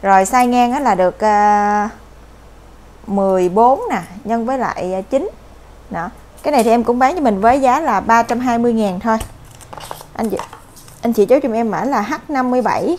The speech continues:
giá là ba trăm hai cho cái ví này. Ví này cũng còn hộp nha anh chị. H năm mươi bảy, giá là ba trăm hai mươi ngàn cho cái ví màu đen rất là xinh này.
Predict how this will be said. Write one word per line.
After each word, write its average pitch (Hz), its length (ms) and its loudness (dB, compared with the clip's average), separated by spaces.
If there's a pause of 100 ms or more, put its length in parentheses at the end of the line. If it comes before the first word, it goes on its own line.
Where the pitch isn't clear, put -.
(100)
giá 226 200 -4
là 294 140 -2
ba 220 180 0
trăm 226 300 -6
hai 233 300 0
cho 220 180 -6
cái 240 160 -4
ví 262 160 -2
này. 220 220 -4
Ví 226 140 -8
này 262 180 -4
cũng 208 120 -8
còn 202 180 -6
hộp 185 300 -8
nha 208 80 -6
anh 208 100 -6
chị. 185 160 -8 (360)
H - 40 -8 (120)
năm 233 240 -2
mươi 226 100 -2
bảy, 202 360 -4
giá 233 180 -2
là 294 80 -6
ba 208 200 -2
trăm 214 220 -6
hai 220 180 -4
mươi 214 140 -4
ngàn 190 220 -8 (360)
cho 202 80 -6
cái 220 80 -8
ví 240 120 -4
màu 254 160 -4
đen 202 200 -2
rất 240 200 -6
là 180 60 -4
xinh 214 280 -2
này. 185 160 -4